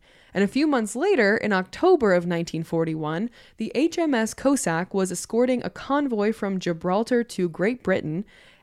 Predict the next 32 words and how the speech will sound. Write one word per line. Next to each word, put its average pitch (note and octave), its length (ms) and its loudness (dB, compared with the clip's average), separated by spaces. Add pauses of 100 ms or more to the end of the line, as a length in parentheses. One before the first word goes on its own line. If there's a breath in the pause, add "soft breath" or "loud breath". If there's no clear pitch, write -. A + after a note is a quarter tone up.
(100)
when G3+ 200 2
she G3+ 180 -4
was F#3+ 180 0
severely A3 600 2
damaged D#3 640 -6
by F3 120 0
a E3 80 0
torpedo F3 800 -2 (280 soft breath)
fired B3 520 0
by E3+ 520 0
a F3 120 -4
German F3 520 -2
submarine. E3 640 -2 (680)
The G#3 100 -4
initial A3+ 320 0
explosion F3 640 -2
had E3 240 -6
blown F3+ 380 -2
off F3+ 340 -6
one-third F3 560 -2
of F3 100 -6
the E3 60 -10
forward E3 420 -4
section D#3+ 300 -6
of E3 60 -8
the D#3+ 80 -8
ship, G#3+ 340 -2 (320 soft breath)
killing B3 320 0
a G3 60 -2
hundred C4+ 360 0
and A3+ 120 -2
fifty A3 520 -4